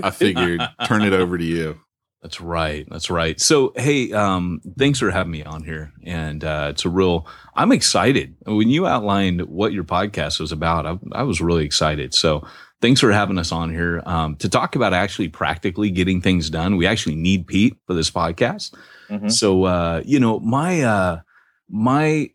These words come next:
Speaker 2: journey, I'll just sum it up real quick. Um, I've been in ministry for twenty-three, almost twenty-four years.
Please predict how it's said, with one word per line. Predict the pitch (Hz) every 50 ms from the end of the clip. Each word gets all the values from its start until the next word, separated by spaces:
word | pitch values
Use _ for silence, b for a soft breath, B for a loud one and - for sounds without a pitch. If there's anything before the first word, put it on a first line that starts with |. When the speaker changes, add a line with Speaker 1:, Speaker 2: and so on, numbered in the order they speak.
| 123
Speaker 2:
journey, | 101 90 107 113 120 131 127 113 104 107 127 135 120
I'll | 92 101
just | 92 104 104 - -
sum | - 110 110 113
it | 110
up | 107 95 -
real | 98 98 101 101
quick. | 104 - - 95 90 92 92 - - - -
Um, | - 95 95 92 90 90 90 87 87 -
I've | - 117 117
been | 135 131 123
in | 113
ministry | 113 110 113 104 - - 113 110 92
for | - - 78
twenty-three, | - - - - - 113 110 117 120 117 117 - - 98 98 98 101 104 110 113 117 117 113 113 107
almost | 95 101 107 113 110 - -
twenty-four | - 120 110 107 104 - - 101 98
years. | 87 87 92 110 - 220 - - - B